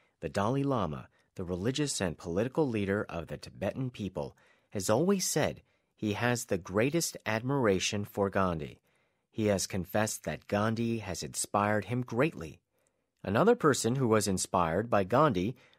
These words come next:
was Nelson Mandela from South Africa. He often confessed Gandhi's ideas played a critical role in his movement to abolish racism in South Africa.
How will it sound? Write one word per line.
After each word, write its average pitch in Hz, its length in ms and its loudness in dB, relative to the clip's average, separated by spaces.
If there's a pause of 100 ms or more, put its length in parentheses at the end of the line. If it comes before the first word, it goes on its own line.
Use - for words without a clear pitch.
was 127 160 0
Nelson 170 420 4
Mandela 156 560 4
from 87 220 -2
South 113 340 2
Africa. 123 580 -2 (520)
He 98 180 4
often 117 320 4
confessed 104 500 0
Gandhi's 143 460 2
ideas 131 540 4
played 117 280 0
a 101 60 0
critical 175 540 0
role 107 440 4 (300)
in 156 100 0
his 170 160 2
movement 160 460 4
to 117 180 2
abolish 117 580 4
racism 113 600 2
in 92 220 -2
South 104 440 0
Africa. 98 560 -2